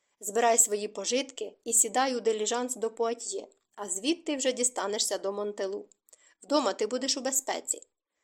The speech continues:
На мить перед очима Анжеліки з'явився замок Монтелу, тихий притулок серед боліт та лісів. Флоремон грав би на підйомному мосту з індичатами.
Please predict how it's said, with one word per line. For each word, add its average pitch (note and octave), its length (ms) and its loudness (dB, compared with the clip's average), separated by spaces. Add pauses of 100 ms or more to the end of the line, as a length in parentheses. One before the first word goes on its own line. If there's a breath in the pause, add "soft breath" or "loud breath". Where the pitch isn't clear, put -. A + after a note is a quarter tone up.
(160)
На G#3 140 -2
мить E4+ 260 0
перед C4 240 0
очима B3+ 360 0
Анжеліки A#3+ 560 0
з'явився G#3 480 0
замок G3+ 400 -4
Монтелу, G#3 560 -6 (280)
тихий E4+ 320 -2
притулок C4 580 -2
серед F3 340 -6
боліт G3+ 420 -8
та G3 120 -4
лісів. G3 420 0 (520)
Флоремон C4 500 0
грав D4 300 0
би C4 140 0
на A3 120 -2
підйомному G#3+ 560 0
мосту G#3 440 -4
з G#3+ 100 -4
індичатами. G#3+ 720 -4